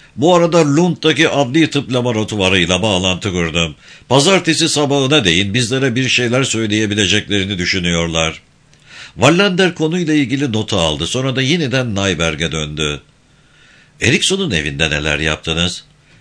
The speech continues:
"Her şeyi birden yapmamız söz konusu değil." diye homurdandı Nyberg. "Yağmur yağmadan önce dışarıdaki işlerimizi tamamlamak istedik.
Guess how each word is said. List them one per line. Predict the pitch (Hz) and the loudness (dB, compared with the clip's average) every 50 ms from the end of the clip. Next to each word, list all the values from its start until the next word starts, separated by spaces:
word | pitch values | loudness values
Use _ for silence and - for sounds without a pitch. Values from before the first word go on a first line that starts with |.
| _ _ _ - - - _ _ | _ _ _ -20 -20 -20 _ _
"Her | - 85 85 95 | -4 -2 0 4
şeyi | - - 92 104 107 90 | 4 4 4 4 2 2
birden | 90 104 98 87 95 110 107 | 0 -2 -2 0 -2 -2 0
yapmamız | 95 95 101 98 - 101 104 104 113 117 - | 0 0 -2 -2 -2 -4 -2 -2 -2 -2 -2
söz | - - - 113 113 107 - | -2 -4 -4 -4 -4 -6 -6
konusu | - 104 110 110 101 117 120 95 | -6 -6 -6 -4 -4 -4 -2 -2
değil." | 120 127 151 180 170 | 0 0 0 -2 -2
diye | 147 156 127 | -2 -2 -2
homurdandı | 110 113 110 107 110 101 90 104 101 101 92 104 101 | -2 -4 -4 -4 -4 -4 -2 -4 -4 -4 -4 -6 -4
Nyberg. | 92 95 95 95 87 87 92 87 85 - - _ _ _ _ _ - | -4 -4 -4 -4 -4 -6 -6 -8 -8 -12 -18 _ _ _ _ _ -4
"Yağmur | - 131 156 175 180 190 190 | 0 2 2 2 2 0 0
yağmadan | 170 170 185 202 180 156 110 87 95 87 | 2 2 2 2 0 -2 -2 -2 -2 -2
önce | 90 90 92 92 120 107 | -2 -2 -2 -2 -2 -2
dışarıdaki | 120 131 - 139 135 139 135 143 - - 151 | 0 0 0 0 0 0 -2 -2 -2 -2 -2
işlerimizi | 151 - 151 151 156 156 151 143 156 - | -2 -2 0 0 -2 0 -2 -4 -4 -4
tamamlamak | 147 139 139 135 127 117 113 110 107 107 92 - | -6 -4 -4 -2 -2 -2 -2 -2 -2 -4 -4 -4
istedik. | 98 - - 95 85 87 85 - | -6 -4 -4 -2 -2 -2 -4 -4